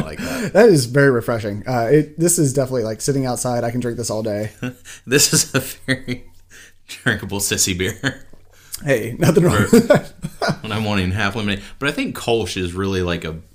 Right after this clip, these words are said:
Speaker 1: great style
Speaker 2: Yeah, it's a light
Speaker 1: for
Speaker 2: style.
Speaker 1: that shandy. Like, it, Kolsch's
Speaker 2: Mm-hmm.
Speaker 1: don't have a lot of, like, overpowering flavors and aromas that would combat the lemonade.
Speaker 2: Yeah. Hmm. That's good,
Speaker 1: I mean, it
Speaker 2: though.
Speaker 1: just smells kind of weedy,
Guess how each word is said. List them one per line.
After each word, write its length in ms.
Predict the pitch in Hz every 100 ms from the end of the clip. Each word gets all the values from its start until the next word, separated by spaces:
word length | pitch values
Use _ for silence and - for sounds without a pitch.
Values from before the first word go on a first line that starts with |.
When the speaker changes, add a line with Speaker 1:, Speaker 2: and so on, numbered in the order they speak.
| _ _ -
Speaker 1:
great 320 | 92 85 -
style 840 | - - 80 78 87 95 98 - _
Speaker 2:
Yeah, 200 | - 143
it's 120 | 123
a 60 | 160
light 240 | 139 113
Speaker 1:
for 80 | -
Speaker 2:
style. 220 | 92 92
Speaker 1:
that 280 | 95 95 -
shandy. 540 | - 98 98 98 98 98
Like, 260 | 80 73
it, 220 | 76 73 - - - - - _ _ -
Kolsch's 280 | 139 127 98 87
Speaker 2:
Mm-hmm. 20 |
Speaker 1:
don't 160 | 92 90
have 140 | 90
a 60 | 85
lot 240 | 80 82
of, 80 | 78
like, 240 | 73 64 -
overpowering 1040 | 82 78 73 - 73 76 78 78 76 78 _ _
flavors 500 | 78 76 78 78 78
and 100 | 76
aromas 680 | 73 78 80 80 80 78 -
that 200 | 78 76
would 220 | 78 76 _ -
combat 500 | 82 73 78 76 76
the 60 |
lemonade. 640 | 76 80 87 92 92 - _
Speaker 2:
Yeah. 200 | 127 98 - - _ -
Hmm. 180 | 165 - - - - -
That's 180 | 180 202
good, 100 | -
Speaker 1:
I 40 |
mean, 80 | 226
it 20 | -
Speaker 2:
though. 40 |
Speaker 1:
just 120 | 208 -
smells 260 | 107 110
kind 220 | - 110
of 180 | 110 101
weedy, 640 | 95 104 101 104 101 98